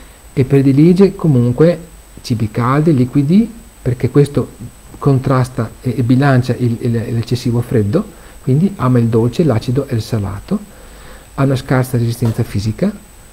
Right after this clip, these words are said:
di solito tendono a essere nervosi, a preoccuparsi, ansiosi,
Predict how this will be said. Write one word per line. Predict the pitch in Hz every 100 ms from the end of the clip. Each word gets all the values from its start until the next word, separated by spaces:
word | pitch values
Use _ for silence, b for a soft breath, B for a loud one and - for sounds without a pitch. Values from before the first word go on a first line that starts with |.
| b b - -
di | 135
solito | 147 151 143
tendono | 135 131 127 120 123
a | 131
essere | 123 120
nervosi, | 120 117 110 123 190 208 B B B B B
a | 123
preoccuparsi, | 139 131 135 - 110 113 -
ansiosi, | 143 147 - 117 123 147 185